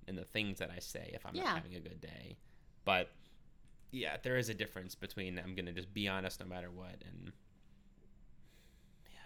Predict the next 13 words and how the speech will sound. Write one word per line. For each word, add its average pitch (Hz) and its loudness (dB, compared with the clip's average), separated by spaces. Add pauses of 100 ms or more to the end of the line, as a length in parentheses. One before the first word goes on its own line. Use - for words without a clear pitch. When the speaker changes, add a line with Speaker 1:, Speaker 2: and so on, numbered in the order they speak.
(580)
Speaker 1:
I - -10
don't - -2
know, 254 10
though. 254 10
Speaker 2:
<laughs> - -
Speaker 1:
Sometimes 139 8
I 127 8
just 113 2
wanna 110 6
be 101 4
so 104 6 (140)
blatantly 98 2 (520)
honest. 92 -2